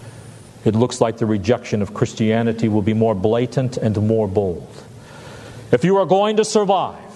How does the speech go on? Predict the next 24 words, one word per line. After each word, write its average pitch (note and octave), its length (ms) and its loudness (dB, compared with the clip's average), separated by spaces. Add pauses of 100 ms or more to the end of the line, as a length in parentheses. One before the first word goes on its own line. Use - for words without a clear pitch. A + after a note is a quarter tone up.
(640)
you C3+ 140 4
better D3 260 4
be C3+ 180 0
well C#3 400 4
grounded B2+ 540 0 (580)
in G2+ 120 2
the G#2+ 80 4
doctrines G2+ 920 -2 (180)
of F#2+ 280 -2
sovereign G2+ 500 -2
grace. F2+ 680 -4 (1300)
And G2+ 100 2
the G2 80 4
way G#2+ 140 4
to G#2 80 0
become G2+ 460 0
that F2 220 -2
way F2+ 280 0
is F2+ 180 -6
to - 160 -12 (460)
be F#2 140 2
in F#2+ 100 2
your F#2+ 100 0
scriptures - 680 -4